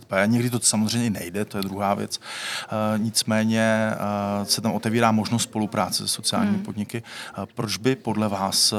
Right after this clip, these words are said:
Speaker 1: se toho neměli bát?
Speaker 2: Tohle je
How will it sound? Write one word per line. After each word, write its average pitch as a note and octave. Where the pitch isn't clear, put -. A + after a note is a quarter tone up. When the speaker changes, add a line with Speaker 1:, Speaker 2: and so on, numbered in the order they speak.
Speaker 1:
se G#2
toho G#2+
neměli A2
bát? G2+
Speaker 2:
Tohle F#3+
je F3+